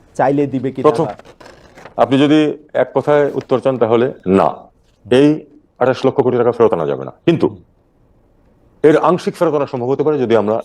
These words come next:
Speaker 2: এটা কিন্তু ultimately লিগ্যাল প্রসেস, মনে রাখতে হবে আমাদের।
Speaker 1: হুম।
Speaker 2: আহ, কূটনীতি শুধু না,
Speaker 1: হুম, হুম।
Speaker 2: ultimately কিন্তু
Speaker 1: লিগ্যাল
Speaker 2: আইনের
Speaker 1: প্রসেস।
Speaker 2: মাধ্যমে কাজটাকে করতে হবে।
Speaker 1: Absolutely।
Speaker 2: আইনের মাধ্যমে কাজটাকে করতে হবে এবং যেসব এগ্রিমেন্টস আছে ওয়ার্ল্ড ওয়াইড করাপশনের against-এ বা আমাদের বাইলেটারাল অনেক ক্ষেত্রে থাকতে পারে,
Speaker 1: হুম।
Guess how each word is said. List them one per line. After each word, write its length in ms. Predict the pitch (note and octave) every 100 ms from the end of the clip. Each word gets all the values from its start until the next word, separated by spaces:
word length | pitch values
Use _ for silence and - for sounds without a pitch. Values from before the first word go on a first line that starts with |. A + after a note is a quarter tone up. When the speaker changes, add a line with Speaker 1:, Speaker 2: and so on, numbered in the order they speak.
| -
Speaker 2:
এটা 160 | C3
কিন্তু 180 | D#3+ E3
ultimately 480 | C#3 C3+ D3 D3 D3+
লিগ্যাল 240 | A#2 A2
প্রসেস, 220 | F#2+ E2+ E2 _ G2
মনে 120 | F#2+
রাখতে 180 | - E2+
হবে 120 | E2
আমাদের। 240 | D2 D2 -
Speaker 1:
হুম। 80 | B2+
Speaker 2:
আহ, 320 | - G2 G2
কূটনীতি 360 | - B2 A#2+ -
শুধু 180 | F#2
না, 100 | D#2+ - -
Speaker 1:
হুম, 120 | A2+ G2
হুম। 100 | F2
Speaker 2:
ultimately 400 | G#2 C3 C3+ D3+
কিন্তু 300 | D#3+ D3+ E3+
Speaker 1:
লিগ্যাল 220 | E3 E3
Speaker 2:
আইনের 180 | D3 F3+
Speaker 1:
প্রসেস। 80 | E3
Speaker 2:
মাধ্যমে 240 | D3 D#3
কাজটাকে 280 | C#3 A#2 A2+
করতে 100 | D3+
হবে। 60 | -
Speaker 1:
Absolutely। 260 | G#3 D3
Speaker 2:
আইনের 140 | C3+ C#3+
মাধ্যমে 240 | C3+ E3
কাজটাকে 280 | D#3+ E3 E3
করতে 200 | E3 F3
হবে 140 | E3+
এবং 260 | D3 C#3+ C#3 _ _ _
যেসব 280 | A#2 D3 B2+
এগ্রিমেন্টস 460 | - B2+ F3 E3+ D3+
আছে 220 | D3+ C#3
ওয়ার্ল্ড 320 | G#2 A#2+ B2+
ওয়াইড 220 | B2 A#2+
করাপশনের 500 | - A#2 A2 A#2+ A2+
against-এ 240 | A2+ A2 G#2
বা 120 | G#2
আমাদের 220 | G2+ G2
বাইলেটারাল 360 | G#2+ A2 A#2 A#2
অনেক 180 | A2
ক্ষেত্রে 220 | - A#2 A2
থাকতে 160 | - G#2+
পারে, 200 | G#2 G#2+
Speaker 1:
হুম। 140 | A#2